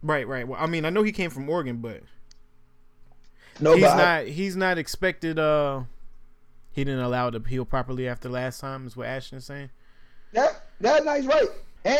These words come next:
Speaker 2: and he still wants to run. And, uh, the thing is this. This, this, this is where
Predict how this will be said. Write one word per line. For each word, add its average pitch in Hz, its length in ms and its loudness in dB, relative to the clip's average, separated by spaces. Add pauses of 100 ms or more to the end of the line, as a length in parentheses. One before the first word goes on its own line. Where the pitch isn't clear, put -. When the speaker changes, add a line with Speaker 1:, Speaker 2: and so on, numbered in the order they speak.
Speaker 2:
and 294 140 2
he 302 80 0
still 285 240 0
wants 285 180 0
to 269 100 -2
run. 254 380 0 (400)
And, 226 320 0
uh, 208 220 2 (760)
the 214 100 -10
thing 302 240 -4
is 185 180 -2
this. 127 380 -4 (120)
This, 196 160 0
this, 254 240 -4
this 185 300 -6
is 208 80 -2
where 196 640 6